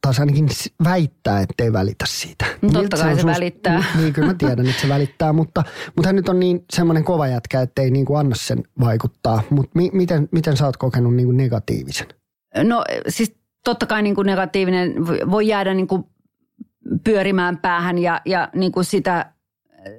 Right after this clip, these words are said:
Speaker 2: sitä ikään kuin märehtii jonkun aikaa, kunnes siitä päästään irti siitä, niistä ikävistä,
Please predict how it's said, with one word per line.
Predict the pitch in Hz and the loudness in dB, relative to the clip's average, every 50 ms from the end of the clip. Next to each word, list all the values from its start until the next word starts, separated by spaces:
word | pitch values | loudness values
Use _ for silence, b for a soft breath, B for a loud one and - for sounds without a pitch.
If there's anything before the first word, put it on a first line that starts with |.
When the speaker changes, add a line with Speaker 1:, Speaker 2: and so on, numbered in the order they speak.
| - - - - - 190 | -18 -18 -10 -4 -2 0
Speaker 2:
sitä | 185 202 180 196 180 | 0 2 2 2 0
ikään | 180 175 - 185 180 165 | 0 0 0 0 0 0
kuin | 202 202 | 2 2
märehtii | 196 190 190 190 185 185 180 165 156 - - 180 175 170 170 | 2 2 2 2 0 -2 -4 -4 -6 -4 -2 0 0 2 2
jonkun | 175 170 170 160 180 170 170 | 2 2 0 0 0 0 2
aikaa, | 165 165 165 160 - - 170 170 165 165 165 160 b b b b b b _ 175 | 0 0 -2 -4 -4 -4 -2 0 0 -2 -2 -6 b b b b b b _ 0
kunnes | 175 170 170 - - | 0 2 0 0 0
siitä | 185 175 147 170 160 | -2 -2 0 -2 -2
päästään | - 170 165 165 165 - - 165 160 160 | -2 -2 -2 -2 -2 -4 -4 -2 0 0
irti | 160 165 165 156 156 - 165 | 0 0 -2 -2 -4 -4 -4
siitä, | 160 - 160 160 151 - 160 - - | -2 0 0 -2 -2 -2 -2 -2 0
niistä | 156 170 165 156 - - 156 151 - - | 2 0 0 0 -2 -4 -4 -4 -6 -4
ikävistä, | - 156 156 - 170 156 165 170 - - | -4 -4 -2 -2 0 0 0 -2 -2 -4